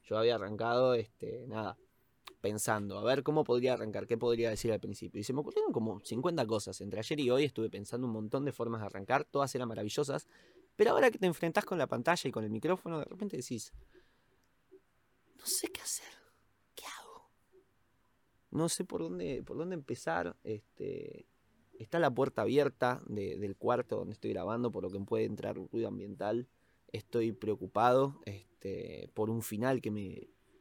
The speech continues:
perturba este jueves. Tengo la, la garganta muy dolida. Ni siquiera sé si ya lo dije. Tengo la garganta muy dolida porque ayer Argentino Junior jugó un partido, este, y yo he gritado mucho.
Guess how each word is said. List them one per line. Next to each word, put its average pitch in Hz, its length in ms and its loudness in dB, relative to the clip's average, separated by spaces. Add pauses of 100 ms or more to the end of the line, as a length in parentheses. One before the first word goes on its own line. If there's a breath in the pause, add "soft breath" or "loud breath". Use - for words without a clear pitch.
(160)
perturba 101 680 -2
este - 280 -8
jueves. 135 680 4 (840)
Tengo 107 340 0
la, 101 320 -2
la 101 120 -2
garganta 113 400 2
muy 113 200 2
dolida. 117 540 2 (200)
Ni 117 140 -6
siquiera 135 260 0
sé 135 140 -2
si 123 120 -4
ya 117 160 -4
lo 113 140 2
dije. 113 440 -2 (840)
Tengo 110 180 -2
la 98 100 2
garganta 110 300 -2
muy 117 160 0
dolida 117 260 4
porque 101 180 -6
ayer 107 200 -4
Argentino 104 420 -6
Junior 113 240 -2
jugó 104 200 -4
un 107 100 -4
partido, 123 600 0
este, 101 260 -8
y 92 40 -10
yo - 380 -10
he 110 120 -2
gritado 104 420 -4
mucho. 127 360 0